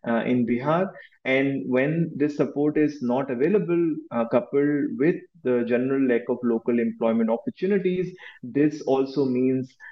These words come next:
that households rely more on migration incomes. I must add, uh, uh, here, uh, though, that it is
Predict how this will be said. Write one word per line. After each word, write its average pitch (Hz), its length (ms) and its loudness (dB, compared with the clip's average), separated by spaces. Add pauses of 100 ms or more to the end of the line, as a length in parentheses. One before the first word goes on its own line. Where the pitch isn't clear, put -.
(140)
that 120 200 4
households 127 920 0
rely 117 680 2 (220)
more 139 560 0
on 120 200 -2
migration 113 640 0
incomes. 110 420 -2
I 139 140 -2
must 240 220 0 (100)
add, 151 480 0
uh, 120 280 2 (160)
uh, 117 220 0
here, 123 380 2 (200)
uh, 113 280 2 (120)
though, 113 260 0
that 120 260 4 (340)
it 143 140 -4
is 180 400 0